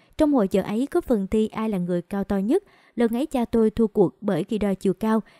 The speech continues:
do quen lao động nặng nhọc, lưng cha tôi cù đi không thẳng lên được, bị thua người ta có một xăng-ti-mét. Bà Láng nhớ lại. Bà kể rằng ông Trần Văn Hên, cha bà, sinh được tám người con,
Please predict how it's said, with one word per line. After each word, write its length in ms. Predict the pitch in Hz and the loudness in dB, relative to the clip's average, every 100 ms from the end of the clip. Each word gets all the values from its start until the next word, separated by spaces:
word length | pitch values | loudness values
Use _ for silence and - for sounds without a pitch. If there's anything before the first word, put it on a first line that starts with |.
| - | -4
do 220 | 226 240 | 2 2
quen 240 | 226 240 226 | 2 0 0
lao 120 | 220 | 0
động 220 | 208 160 | 0 -2
nặng 200 | 175 165 | -2 0
nhọc, 180 | 202 180 - _ | 0 0 -2 _
lưng 220 | 226 240 | 0 2
cha 140 | 220 220 | 2 -2
tôi 160 | 220 | 0
cù 180 | 214 208 | 2 2
đi 260 | 180 220 214 | 4 4 2
không 260 | - 196 | -2 -4
thẳng 220 | 202 160 240 | -4 -4 -2
lên 180 | 233 | 0
được, 200 | 202 190 - _ - | 4 2 0 _ 0
bị 140 | 220 | 2
thua 180 | 247 247 | 4 2
người 180 | 233 196 | 2 0
ta 200 | 208 196 | -2 -4
có 140 | 285 | -2
một 140 | 240 | -2
xăng-ti-mét. 560 | 165 196 180 185 196 320 _ _ _ _ - | -2 -2 -2 0 0 -2 _ _ _ _ -6
Bà 160 | 202 | -4
Láng 260 | 185 185 262 | -2 0 0
nhớ 100 | 269 | 0
lại. 320 | 311 190 160 - _ _ _ _ _ _ _ - | 0 -2 -4 -6 _ _ _ _ _ _ _ 0
Bà 120 | 247 | 0
kể 220 | 233 196 240 | 2 0 2
rằng 200 | 247 214 | 0 2
ông 200 | 233 240 | 2 2
Trần 240 | 226 202 | 2 2
Văn 200 | 190 226 | 2 0
Hên, 260 | 220 233 226 | 2 2 2
cha 160 | 226 | 0
bà, 240 | 214 208 185 _ - | 2 0 0 _ -4
sinh 200 | - 269 | 2 4
được 200 | 214 - | 2 0
tám 220 | 202 294 | -4 0
người 120 | 320 | 2
con, 280 | 196 233 233 | 2 2 2